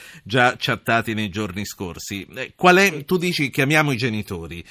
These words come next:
Speaker 1: eh, qual è il rapporto con i genitori degli uni e degli altri? Cadono dalle nubi, come diceva quel famoso film?
Speaker 2: <laughs> Eh, sì, la maggior parte delle volte sì, soprattutto per quello che riguarda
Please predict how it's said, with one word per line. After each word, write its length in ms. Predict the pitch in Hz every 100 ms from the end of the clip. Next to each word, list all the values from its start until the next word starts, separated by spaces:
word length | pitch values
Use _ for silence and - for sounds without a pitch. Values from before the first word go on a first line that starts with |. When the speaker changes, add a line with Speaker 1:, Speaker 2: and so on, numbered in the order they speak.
| - - -
Speaker 1:
eh, 220 | 123 -
qual 200 | 175 180
è 40 |
il 80 | 208
rapporto 480 | 160 127 165 175 135
con 100 | 110
i 40 |
genitori 540 | 107 113 117 151 156 123
degli 280 | 110 107 135
uni 300 | 180 165 147
e 120 | 127
degli 260 | 123 117 110
altri? 400 | 95 87 104 98
Cadono 440 | 156 151 151 139
dalle 240 | 131 127 127
nubi, 340 | 156 123 104
come 220 | 95 98
diceva 340 | 95 98 104 98
quel 160 | 98
famoso 360 | 90 98 98 95
film? 460 | - 117 90 87 87
Speaker 2:
<laughs> 540 | - - - - 202 - _ _ - - - - - - -
Eh, 360 | 143 151 147 139 -
sì, 80 |
la 100 | 160
maggior 240 | 135 143 143
parte 200 | 160 165
delle 160 | 160 151
volte 280 | 160 175 151
sì, 240 | - 151 190
soprattutto 340 | - 151 220 139
per 140 | 160
quello 200 | - 160
che 120 | 151
riguarda 840 | 139 127 135 135 135 131 127 120